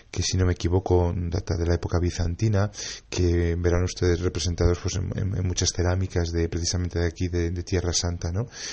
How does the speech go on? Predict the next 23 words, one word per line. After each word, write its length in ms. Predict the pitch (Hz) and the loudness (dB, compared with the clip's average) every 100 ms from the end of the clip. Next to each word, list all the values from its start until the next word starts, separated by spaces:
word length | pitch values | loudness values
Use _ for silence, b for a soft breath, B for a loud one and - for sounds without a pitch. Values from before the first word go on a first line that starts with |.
| B B | B B
Del 200 | 95 87 | -2 0
pan 200 | - 90 | 2 2
y 40 | 90 | 2
los 180 | 82 - | -2 -2
peces, 380 | 85 - - | -4 0 0
¿no? 180 | 95 131 B B B | 0 -6 B B B
Aquí 240 | - - 92 | -6 -2 2
Jesús 320 | 90 - 95 | 2 2 2
alimentaría 560 | 92 90 85 85 92 90 | 2 2 0 2 4 4
una 140 | 87 | 2
gran 180 | 87 90 | 2 0
multitud, 340 | 85 92 113 | 0 -2 2
y 60 | 107 | 2
aquí 160 | 95 | 4
hay 80 | 113 | 4
una 160 | 113 107 | 4 2
comunidad, 340 | 104 98 92 104 | 2 2 6 6
si 140 | - | 4
no 60 | 98 | 2
me 80 | 95 | 0
equivoco, 320 | 90 92 90 | -2 -2 -2
benedictina, 540 | 90 90 - 110 104 | -2 -2 0 2 4
alemana, 440 | 92 90 104 101 | 4 6 6 4